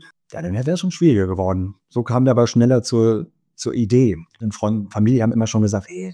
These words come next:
das muss man aufschreiben, mal erzählen." Und in der Plattenfirma waren eh schon, "Ja, und du brauchst die Idee." Und dann haben wir ja angefangen, das zu machen. Und als wir dann die ersten Leseproben zusammen hatten und es so miteinander, aufgrund der Situation, weil ich ja schon eine vertraute Person vor mir hatte, mit der gut sprechen konnte,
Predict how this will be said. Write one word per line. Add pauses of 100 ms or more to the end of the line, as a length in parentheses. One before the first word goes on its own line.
(120)
das
muss
man
aufschreiben,
mal
erzählen."
Und (180)
in
der
Plattenfirma
waren
eh
schon,
"Ja,
und
du
brauchst
die
Idee."
Und
dann
haben
wir
ja
angefangen,
das
zu
machen.
Und (140)
als
wir
dann
die
ersten
Leseproben
zusammen
hatten
und
es
so (180)
miteinander,
aufgrund
der
Situation,
weil
ich
ja
schon (260)
eine
vertraute
Person
vor
mir
hatte, (300)
mit
der
gut
sprechen
konnte,